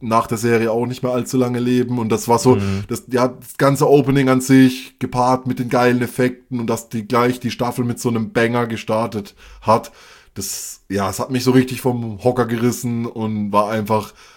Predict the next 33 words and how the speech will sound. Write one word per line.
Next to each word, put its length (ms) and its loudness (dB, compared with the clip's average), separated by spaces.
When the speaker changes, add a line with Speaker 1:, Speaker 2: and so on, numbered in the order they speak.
Speaker 1:
richtig 400 2
geil. 300 2
Und 80 -2
ich 80 -4
hab 100 -2
einfach 260 0
nur 140 -4
gedacht, 460 0
„Holy 320 6
shit“, 420 0
ähm, 640 -2
die 100 -2
haben 180 2
irgendwie 420 0
Budgeteffekte, 1300 0
so 200 -4
gefühlt 440 -2
alles 320 4
nochmal 520 2
gleich 460 0
so 220 -4
ein, 220 -2
so 100 -4
ein 140 -4
Standpunkt 520 0
gesetzt, 400 0
„Okay, 420 0
Season 340 4
zwei, 420 0
wir 80 0
gehen 200 0
all 300 0
in, 440 -2